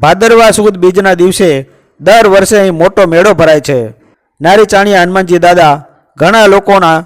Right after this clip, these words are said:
કુળદેવતા તરીકે પણ પૂજાય છે. દર ભાદરવા સુદ બીજના દિવસે આ મંદિરે હનુમાનજી દાદાનો યજ્ઞ કરવામાં આવે છે, તેમજ મંદિર પર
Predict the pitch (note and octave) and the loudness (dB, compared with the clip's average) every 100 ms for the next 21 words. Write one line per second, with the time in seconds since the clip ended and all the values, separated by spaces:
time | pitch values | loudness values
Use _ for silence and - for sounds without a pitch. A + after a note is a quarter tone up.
0 | - _ - G3 A3 G3 G#3 G3+ F#3+ F#3+ | -10 _ -6 -2 0 0 0 0 0 -2
1 | F#3+ F#3 F3 D3+ - C#3 E3 D#3 C#3+ A2+ | -2 -4 -4 -6 -8 -2 -2 -2 -4 -10
2 | A#2 _ _ _ _ _ _ _ D#3+ G#3+ | -12 _ _ _ _ _ _ _ 0 0
3 | G3 E3+ F#3+ G#3+ G3 G3+ F#3+ F#3+ F#3 F3+ | 2 0 0 2 2 0 -2 -2 0 0
4 | E3+ E3+ F3+ D#3+ E3 F#3+ F3+ D3+ D3 - | -2 0 0 0 -2 0 0 0 -4 -10
5 | _ _ - D3 G3 A3 A3+ G3 G3+ G#3 | _ _ -12 -6 -4 -2 -2 0 2 2
6 | G#3 E3 E3+ G3+ A3 G3 G3 G3 F3+ D#3+ | 2 0 0 -2 -2 0 2 2 2 0
7 | D#3+ D3+ C3 A#2+ _ _ _ F3+ G#3+ G3+ | 0 -4 -6 -8 _ _ _ -2 -2 -2
8 | F3 G3 G#3+ G3 F#3+ | -4 -2 -2 2 0